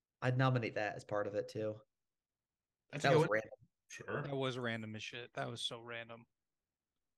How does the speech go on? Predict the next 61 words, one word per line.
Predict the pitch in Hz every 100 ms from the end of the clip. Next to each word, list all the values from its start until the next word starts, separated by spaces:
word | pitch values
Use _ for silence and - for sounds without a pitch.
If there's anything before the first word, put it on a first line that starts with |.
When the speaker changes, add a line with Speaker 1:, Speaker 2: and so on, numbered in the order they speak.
| - _
Speaker 3:
How | - 190
are | 226
we | 196
deciding | 139 131 135 113
this | 92 78
one? | 80 85 _ _ -
Speaker 1:
I | 170
don't | 233
know. | 262 135
I | 123
don't | 180
ha-, | 185
we | 175
Speaker 4:
I |
Speaker 1:
don't | 190
have | 220
Speaker 4:
just | -
Speaker 1:
to, |
we | 196
have | 185
Speaker 4:
realized | 175 165
Speaker 1:
a, |
Speaker 4:
that | 156
we | 135
Speaker 1:
<laughs> |
I |
Speaker 4:
didn't | 170 190
Speaker 1:
didn't | 208
Speaker 4:
pick | 160
Speaker 1:
put | -
Speaker 4:
a |
Speaker 1:
down | 214 196
a |
Speaker 4:
winner | 170 185
Speaker 1:
winner |
Speaker 4:
for | 143
Speaker 1:
on | 127
Speaker 4:
this | 123
Speaker 1:
this |
one. | 131
I | 143
was |
up | 139
Speaker 3:
I | 110 127 160
Speaker 1:
for | 185
grabs, | 151 147 123 -
so | 110 -
whatever. | 143 160
Speaker 3:
Well, | 117 117 117 - -
put | 117
it | 117
up | 131 -
to | 110
a |
vote. | 104 160 - - - _
Speaker 1:
Whoever | 175 196
feels | 190 202
strongest | - 175 170 139
about | - 113 110
it | -
can. | 120 113